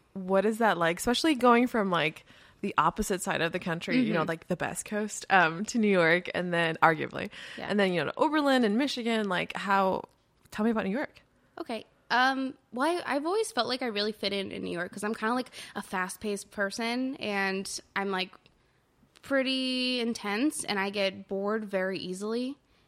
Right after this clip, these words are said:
Speaker 2: And so I always need, like, lots of stimulation. And so New York is kinda the perfect place for me, and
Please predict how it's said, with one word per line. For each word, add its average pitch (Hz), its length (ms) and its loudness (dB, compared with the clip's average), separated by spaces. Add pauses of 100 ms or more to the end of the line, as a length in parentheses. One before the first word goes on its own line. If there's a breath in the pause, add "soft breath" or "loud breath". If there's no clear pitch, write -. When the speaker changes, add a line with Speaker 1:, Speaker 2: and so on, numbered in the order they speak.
Speaker 2:
And 196 120 -4
so 208 80 0
I 208 100 0
always 208 300 0
need, 214 240 0
like, 185 180 -4
lots 190 240 -4
of 208 60 -6
stimulation. 214 840 0 (500 loud breath)
And 202 560 2 (440)
so 220 300 0
New 220 100 2
York 277 200 2
is 277 100 -6
kinda 220 200 -2
the 233 60 -2
perfect 226 320 -8
place 190 240 -2
for 180 120 -10
me, 175 500 -4
and 180 520 -6